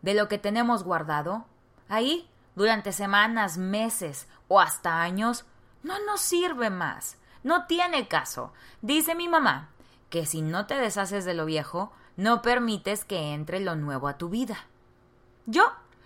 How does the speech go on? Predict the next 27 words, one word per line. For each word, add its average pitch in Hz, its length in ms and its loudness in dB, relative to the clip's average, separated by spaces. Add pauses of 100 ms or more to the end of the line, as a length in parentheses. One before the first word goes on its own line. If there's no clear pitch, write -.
(120)
llevo 415 400 4
tiempo 302 580 4
practicando 277 1040 2
deshacerme 220 720 2
de 202 160 4
lo 185 180 2
que 185 140 -4
no 190 160 -2
necesito. 180 720 -6 (580)
<laughs> 202 240 -8
No 233 120 2
te 254 120 8
voy 240 100 8
a - 40 -2
decir 226 280 -4
que, 220 200 0 (400)
claro, 170 580 -4 (340)
vivo 277 180 0
en 254 80 2
un 220 80 -2
espacio 196 560 -4
minimalista. 156 640 -6
No, 233 100 -2 (260)
la 226 100 6
verdad 226 240 6
es 269 80 0
que 330 200 0